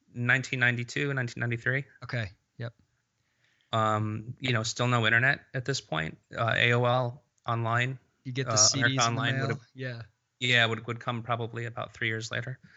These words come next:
Speaker 2: Okay.
Speaker 1: And that actually gave me, uh, a great tool set to find a real job, you know, to put my, my dad's anxiety at rest.
Speaker 2: Mm.
Speaker 1: And so as soon as I've, are we done with school?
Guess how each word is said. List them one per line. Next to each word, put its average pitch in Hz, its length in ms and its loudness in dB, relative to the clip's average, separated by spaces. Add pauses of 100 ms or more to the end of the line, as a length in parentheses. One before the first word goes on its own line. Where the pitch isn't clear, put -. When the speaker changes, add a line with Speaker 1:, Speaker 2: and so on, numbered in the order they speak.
Speaker 2:
Okay. 110 120 -10 (1080)
Speaker 1:
And 135 220 4
that 175 100 10
actually 185 260 6
gave 131 180 4
me, 127 400 -6 (340)
uh, 120 280 -2
a 123 80 -6
great 131 260 0
tool 131 180 -10
set 110 300 -12
to - 80 -18
find 113 480 -8 (140)
a 113 80 -4
real 110 200 -4
job, 107 360 -6 (420)
you 110 120 -10
know, 104 200 -6 (140)
to - 120 -18
put - 180 -6
my, 107 220 -4
my 107 140 -4
dad's 104 320 -2
anxiety 101 520 -8 (200)
at - 160 -2
rest. 98 400 -4
Speaker 2:
Mm. 117 80 -2 (640)
Speaker 1:
And 107 200 4
so 110 180 0
as 110 80 -4
soon 127 140 -2
as 117 100 -2
I've, 113 260 0
are 120 120 2 (120)
we 120 60 2
done 117 140 2
with 117 80 -4
school? 135 260 -8